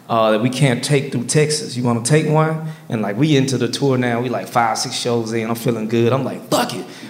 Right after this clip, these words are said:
What is it?" And he was like, "It's two C I." And I was like, "I don't give a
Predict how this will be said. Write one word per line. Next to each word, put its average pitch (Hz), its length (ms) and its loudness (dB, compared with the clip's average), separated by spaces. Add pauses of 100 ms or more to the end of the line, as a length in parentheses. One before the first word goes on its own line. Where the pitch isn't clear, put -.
(140)
What 294 200 4
is 302 220 4
it?" 110 160 -2
And 120 80 -6
he 143 100 4
was 127 140 2
like, 110 160 -4
"It's 135 120 -2
two 214 220 4
C 196 240 4
I." 196 220 6
And - 360 -8
I 165 60 0
was 170 100 0
like, 131 140 2
"I - 40 2
don't 262 220 6
give 240 140 -2
a 190 60 -2